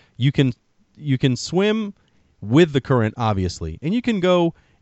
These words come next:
in the other directions that aren't the way it's flowing. So if it's flowing from the left to right, you can go up and down in there while you go to the right slightly.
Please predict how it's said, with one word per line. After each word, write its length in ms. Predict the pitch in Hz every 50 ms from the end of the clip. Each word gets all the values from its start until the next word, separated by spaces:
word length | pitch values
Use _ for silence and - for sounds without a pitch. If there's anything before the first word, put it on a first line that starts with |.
| _ -
in 160 | 151 147 147
the 160 | 143 139 -
other 180 | 151 147 151 139
directions 400 | 131 139 143 131 - 147 123 107
that 100 | 120 -
aren't 300 | 113 120 120 - - _ _
the 80 | 123
way 160 | 110 113 101 95
it's 100 | - -
flowing. 220 | - 151 123 107
So 100 | - 131
if 60 | 123
it's 100 | 127 -
flowing 300 | - 156 165 156 151 135
from 180 | - 143 127 120
the 60 | 113
left 240 | 117 131 131 - -
to 80 | 123
right, 260 | 113 123 113 98 82 107
you 100 | 160 196
can 120 | 208 180
go 100 | 165 -
up 180 | - 147 139 -
and 120 | 131 110
down 260 | 104 127 139 151 147 127
in 80 | 104 95
there 160 | 95 95 92
while 260 | 90 101 110 107 107
you 220 | 110 107 104 98 85
go 340 | 110 120 127 113 95 87 85
to 140 | - - 95
the 80 | 98
right 260 | 87 95 113 143 - -
slightly. 440 | - 90 80 - - 71 95 -